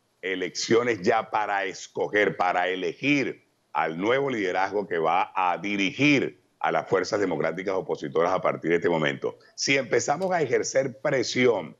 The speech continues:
para ver a esos líderes o directivos reunidos, elaborando el Plan Venezuela. ¿Cuál es el Plan Venezuela? Vamos a elaborarlo. Yo quiero que lo elaboremos, yo quiero que lo firmemos todo y nos comprometamos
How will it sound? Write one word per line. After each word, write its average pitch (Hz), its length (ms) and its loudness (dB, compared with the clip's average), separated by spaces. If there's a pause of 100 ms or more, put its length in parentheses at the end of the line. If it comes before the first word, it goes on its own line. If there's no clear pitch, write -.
(240)
para 104 280 2
ver 123 400 0
a 110 200 2
esos 127 520 -2 (120)
líderes 127 580 4
o 101 80 2
directivos 98 680 0
reunidos, 107 880 -2 (320)
elaborando 120 840 2
el 113 380 -2
Plan 135 400 -2
Venezuela. 85 800 0
¿Cuál 160 300 2
es 156 140 0
el 135 200 0
Plan 120 300 0
Venezuela? 120 500 2 (200)
Vamos 95 280 0
a 113 60 0
elaborarlo. 85 540 -2
Yo 90 180 -8
quiero 120 240 -2
que 113 100 -2
lo 98 120 4
elaboremos, 82 560 2
yo 95 120 -4
quiero 117 200 0
que 120 80 -2
lo 104 120 4
firmemos 98 520 2 (240)
todo 123 420 2 (220)
y 113 120 4
nos 107 180 0
comprometamos 98 880 -2